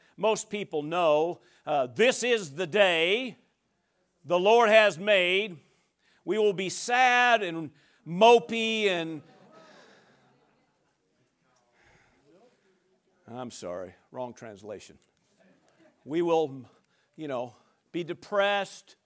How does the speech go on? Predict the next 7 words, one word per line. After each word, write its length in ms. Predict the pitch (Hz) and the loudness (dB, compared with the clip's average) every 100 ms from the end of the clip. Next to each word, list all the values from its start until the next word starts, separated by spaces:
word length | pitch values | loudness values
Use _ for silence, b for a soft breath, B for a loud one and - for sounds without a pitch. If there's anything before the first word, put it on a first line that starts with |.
| _ _ _ _ _ _ _ | _ _ _ _ _ _ _
and 100 | 131 | -8
oppressed 1040 | 151 175 - 185 185 180 180 - - - _ _ _ _ _ _ _ _ _ _ | -4 -4 -4 -2 0 0 -2 -8 -20 -20 _ _ _ _ _ _ _ _ _ _
and 160 | 139 | -16
gloomy." 720 | 131 185 202 202 190 185 185 - _ _ _ _ _ _ _ _ | -8 -4 -2 -2 -2 -4 -6 -16 _ _ _ _ _ _ _ _
What's 180 | 185 185 | -6 -6
it 100 | 180 | -6
say? 360 | 196 185 190 | 0 0 -2